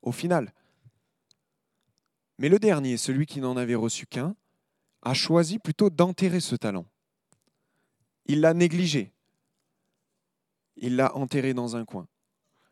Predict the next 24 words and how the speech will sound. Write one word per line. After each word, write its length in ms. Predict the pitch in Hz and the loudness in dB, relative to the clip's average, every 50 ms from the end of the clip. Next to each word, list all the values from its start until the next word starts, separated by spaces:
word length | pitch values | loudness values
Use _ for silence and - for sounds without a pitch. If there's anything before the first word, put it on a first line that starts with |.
| _ _ | _ _
Et 120 | - 123 | 2 4
lorsque 420 | 139 180 214 254 254 - - - - | 6 6 6 4 2 0 -6 6 8
le 800 | 180 165 156 - _ _ _ _ _ _ _ _ _ 107 120 131 | 8 8 8 6 _ _ _ _ _ _ _ _ _ 4 4 4
maître 280 | 156 202 240 - - 165 | 6 4 2 2 2 2
est 80 | 160 | 4
revenu 500 | 143 143 147 135 131 131 135 165 214 233 | 6 6 6 6 6 4 4 2 0 0
des 240 | 180 147 131 120 143 | 0 -2 -2 0 0
années 180 | 170 190 214 208 | 0 0 0 -2
plus 180 | - - 151 | -2 -4 -6
tard, 420 | _ - 123 151 202 233 - - _ _ - _ _ _ _ _ _ _ | _ -2 -2 -2 -2 -6 -10 -18 _ _ -20 _ _ _ _ _ _ _
il 100 | - 131 | 0 0
est 140 | 147 147 - | 2 4 6
allé 120 | 165 151 | 6 6
voir 200 | 160 165 208 226 | 6 6 4 2
ses 120 | - - 156 | 2 -2 -2
serviteurs 480 | 143 - 151 139 139 143 - 233 233 | 0 2 2 2 2 2 0 0 2
et 120 | 196 175 156 | 2 4 4
a 80 | 143 | 4
redemandé 680 | 139 131 143 147 147 156 160 156 165 175 247 233 208 - _ | 6 6 6 8 6 6 4 4 2 2 0 0 -2 -4 _
le 120 | 123 131 | 2 2
fruit 300 | 135 - - - 202 208 | 2 2 0 0 0 2
de 80 | 175 165 | 2 4
leur 180 | 151 147 - | 2 2 0
travail. 460 | - - - 160 175 233 - 113 85 | -2 -6 -6 -6 -4 -6 -8 -8 -12